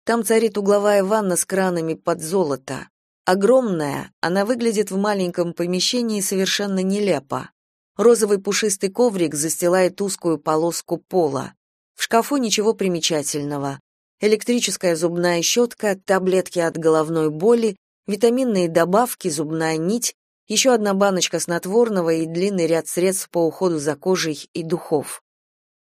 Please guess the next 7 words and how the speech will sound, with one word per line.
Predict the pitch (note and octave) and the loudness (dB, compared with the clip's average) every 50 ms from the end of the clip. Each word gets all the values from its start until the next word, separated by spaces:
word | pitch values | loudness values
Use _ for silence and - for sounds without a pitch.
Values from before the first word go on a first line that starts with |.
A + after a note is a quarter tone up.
| _ _ _ _ _ | _ _ _ _ _
«Возможно, | A3 A#3 B3+ B3 B3+ C#4 E4 D#4+ C4+ C#4 C4 | 2 2 2 4 2 0 0 0 2 2 2
лишнее | A#3+ A3 B3+ C4+ A#3+ - A#3+ A3+ A3+ G#3+ | 2 2 2 2 2 0 0 0 -2 -2
подтверждение | G3 - G#3 G3+ G3 - G3+ G3 F#3+ F#3 F3+ D#3+ F3 G#3+ A3 G#3 G3 F#3 F#3 F3+ E3+ | -2 -2 -4 -4 -4 -2 0 0 0 0 -2 -2 -2 -2 0 0 0 0 0 0 0
Сюзанниной | D#3+ - F#3 E3+ D#3+ D#3+ F3+ F#3 F3+ E3+ E3 D#3+ D#3+ D#3 D#3 | -2 -2 -4 -4 0 0 0 0 0 -2 -2 -2 -2 -2 0
любви | D3+ D#3+ D3 D#3 D#3 D#3+ F#3 F#3 | -2 -2 -2 -4 -2 -2 -2 -2
к | F#3 - | -2 -6
покупкам», | - F#3 E3+ - - G#3+ G3+ G3 - - - C#3 C3 B2 C3+ | -6 -6 -6 -4 -6 -8 -8 -8 -8 -8 -8 -8 -8 -8 -14